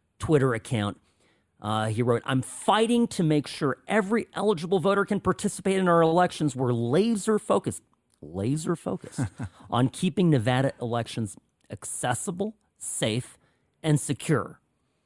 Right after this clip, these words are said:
Speaker 1: Now, to me, these are, these are, I, I, I can translate all these buzzwords for people. Accessible means you don't show proof of identity. Safe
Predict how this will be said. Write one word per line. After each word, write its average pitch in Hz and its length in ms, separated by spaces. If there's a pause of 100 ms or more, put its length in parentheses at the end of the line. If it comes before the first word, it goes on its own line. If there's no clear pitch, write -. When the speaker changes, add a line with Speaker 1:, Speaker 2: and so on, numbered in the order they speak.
(400)
Speaker 1:
Now, 135 220
to 131 200
me, 175 320 (120)
these 160 340
are, 160 320 (340)
these 143 280
are, 131 320
I, 135 240
I, - 160
I 147 100
can 123 140
translate 151 600
all 127 220
these 120 180
buzzwords 101 500
for 110 160
people. - 400 (680)
Accessible 220 880 (420)
means 165 500 (120)
you 131 140
don't 143 320
show 135 180
proof 127 240
of 117 140
identity. 113 520 (600)
Safe - 640